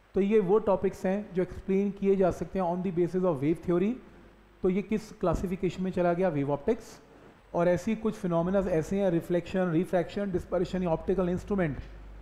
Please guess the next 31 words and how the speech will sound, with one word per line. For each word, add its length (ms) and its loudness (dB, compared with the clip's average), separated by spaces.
जो 80 4
explain 480 2
किए 200 4
जा 120 6
सकते 300 -2
हैं 60 2
on 180 0
the 120 2
basis 280 0
of 140 4
ray, 200 2
उसको 180 -4
रे 160 4
मान 280 0
के 80 -2
light 260 -4
को। 220 -8
तो 180 -4
कौन 160 -2
सा 120 0
optics 380 0
है, 220 0
रे 160 -2
optics। 380 -6
तो 60 2
हम 180 2
किससे 260 0
start 300 2
करने 220 0
वाले 200 2
हैं, 280 -2